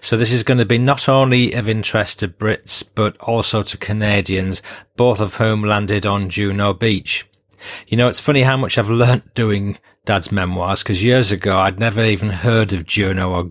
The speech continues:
gold for that matter, yet here I am trotting them off the tip of my tongue like I was, well, <laughs> my dad. Um, I'm not a pro historian, but, uh, my material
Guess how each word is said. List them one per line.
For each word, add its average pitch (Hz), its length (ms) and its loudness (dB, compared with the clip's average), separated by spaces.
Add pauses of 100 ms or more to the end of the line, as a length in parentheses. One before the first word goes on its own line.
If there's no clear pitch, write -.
(120)
gold 107 380 2
for 95 120 -6
that 92 240 -2
matter, 98 360 -4 (420)
yet 113 240 0
here 143 200 4
I 131 120 2
am 113 380 0
trotting 131 500 0
them 123 140 2
off 113 140 2
the 113 60 -4
tip - 240 -2
of 120 80 0
my 110 100 2
tongue 101 400 0 (320)
like 110 260 0
I 110 60 2
was, 107 360 -2 (180)
well, 110 260 0 (180)
<laughs> - 180 -20
my 110 120 2
dad. 101 380 0 (580)
Um, 110 240 0 (520)
I'm 110 120 0
not 151 160 2
a 135 60 0
pro 113 340 4
historian, 98 800 0
but, - 460 -4
uh, 101 340 -2
my 104 160 -2
material 117 720 2